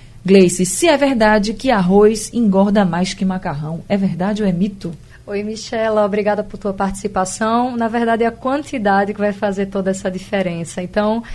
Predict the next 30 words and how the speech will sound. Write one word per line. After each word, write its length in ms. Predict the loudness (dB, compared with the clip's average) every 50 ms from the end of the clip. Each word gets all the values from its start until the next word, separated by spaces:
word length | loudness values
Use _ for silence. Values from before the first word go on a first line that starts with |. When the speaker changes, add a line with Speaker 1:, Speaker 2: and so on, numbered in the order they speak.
| -10 -10 -2
Speaker 2:
arroz 320 | 0 2 4 4 2 2 2
e 40 |
macarrão 400 | -2 -2 0 0 0 0 0 0
são 180 | -2 -4 -6 -6
fontes 220 | -6 -6 -8 -8
de 80 | -8 -6
carboidrato. 640 | -4 -2 0 0 0 0 0 0 0 0 -2 -6 -12 -16 -18 -20 -20 -20 -20 -20 -20 -16 -8
E 160 | -2 0 2
aí, 160 | 2 4 2
o 40 | 0
que 100 | 0 -2
vai 160 | -2 -2 -2
fazer 380 | 0 0 0 2 2 0 0 2
o 60 | 2
arroz 380 | 2 2 2 2 0 0 0 -2
engordar 720 | -2 -2 0 0 0 0 0 0 2 2 2 0 0 0
menos 520 | 0 2 2 2 0 -2 -2 -2 -2 -2
ou 120 | -2 -2 0
mais 220 | 0 -2 -2 -2
do 80 | -4 -6
que 100 | -6 -6
o 20 |
macarrão 440 | -6 -6 -8 -8 -8 -6 -4 -4 -4
é 80 | -4 -6 -10 -6
quanto 380 | -2 -2 -2 -2 -2 -4 -4
você 320 | -4 -4 -4 -4 -4 -4 -4
vai 100 | -4 -6
comer 260 | -6 -6 -6 -4 -4
desse 220 | -6 -6 -6 -6
alimento 400 | -6 -6 -6 -6 -8 -10 -14 -18